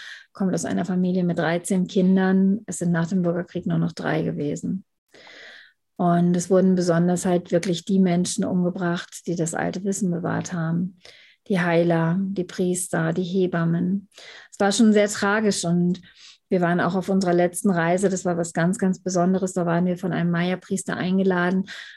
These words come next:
an einen ganz besonderen Kraftort zu gehen,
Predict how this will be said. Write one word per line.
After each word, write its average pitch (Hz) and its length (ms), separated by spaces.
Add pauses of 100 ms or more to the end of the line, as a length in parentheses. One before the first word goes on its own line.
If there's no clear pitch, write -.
an 214 100
einen 180 200
ganz 175 200
besonderen 185 500
Kraftort 196 600
zu 190 120
gehen, 185 460